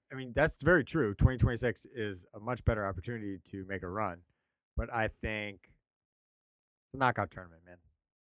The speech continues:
I mean, yeah, there's a group stage, but you just never know. None of us before two thousand two were saying, "Oh, this is gonna be gr-, like, better than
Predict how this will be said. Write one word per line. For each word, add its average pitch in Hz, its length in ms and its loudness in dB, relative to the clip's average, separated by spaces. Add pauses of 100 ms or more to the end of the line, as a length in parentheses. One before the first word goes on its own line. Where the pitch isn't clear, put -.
I 143 40 -6
mean, 123 220 -4 (120)
yeah, 113 160 4
there's 104 140 -2
a 101 40 -8
group 101 180 -4
stage, 85 260 -6
but 101 180 6 (1300)
you 123 100 -2
just 143 180 4
never 147 200 8
know. 113 280 6 (380)
None 135 140 0
of 160 100 2
us 151 100 6
before 139 360 8
two - 140 2
thousand 123 300 4
two 123 180 2
were 113 140 6
saying, 104 420 -2
"Oh, 101 180 -6
this 92 200 -6
is 92 300 -14 (360)
gonna 110 160 -4
be 95 340 -2
gr-, 87 140 -18 (680)
like, 87 260 -6
better 95 320 2
than 92 340 -8